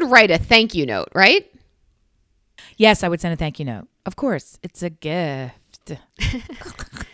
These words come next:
Speaker 1: Yeah,
Speaker 2: Sucks
Speaker 1: you make
Speaker 2: that
Speaker 1: that
Speaker 2: it
Speaker 1: face
Speaker 2: is.
Speaker 1: until the first time you use it, and then
Speaker 2: Honey,
Speaker 1: get
Speaker 2: I'm
Speaker 1: off your
Speaker 2: not <laughs>
Speaker 1: high
Speaker 2: gonna
Speaker 1: horse.
Speaker 2: use it.
Speaker 1: Unless, unless it is a high horse, but get off your high horse.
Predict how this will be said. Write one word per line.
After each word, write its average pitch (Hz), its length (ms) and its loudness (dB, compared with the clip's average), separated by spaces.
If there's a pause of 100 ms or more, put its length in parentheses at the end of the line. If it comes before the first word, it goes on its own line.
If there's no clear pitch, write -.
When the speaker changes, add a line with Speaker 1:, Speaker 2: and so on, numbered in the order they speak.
(480)
Speaker 1:
Yeah, 392 280 2
Speaker 2:
Sucks - 120 0
Speaker 1:
you 370 80 4
make 453 120 6
Speaker 2:
that - 80 2
Speaker 1:
that 571 100 4
Speaker 2:
it - 80 0
Speaker 1:
face 381 200 6
Speaker 2:
is. - 40 -4
Speaker 1:
until 330 300 6
the 269 100 2
first 277 340 4
time 254 220 4
you 220 140 2
use 202 340 0
it, 123 240 0
and 208 160 0
then 226 320 4
Speaker 2:
Honey, 302 300 -4
Speaker 1:
get 302 240 2
Speaker 2:
I'm 370 80 6
Speaker 1:
off - 100 -2
your 415 140 8
Speaker 2:
not 285 80 0
<laughs> - 20 10
Speaker 1:
high 269 140 8
Speaker 2:
gonna 208 280 8
Speaker 1:
horse. 196 240 6
Speaker 2:
use 605 460 12
it. 269 680 4 (440)
Speaker 1:
Unless, 214 600 0
unless 214 280 0
it 202 60 0
is 202 160 0
a 170 80 2
high 156 220 2
horse, 143 340 -2
but 202 160 -2
get 247 160 4
off 277 180 4
your 254 120 2
high 208 180 6
horse. 175 480 -4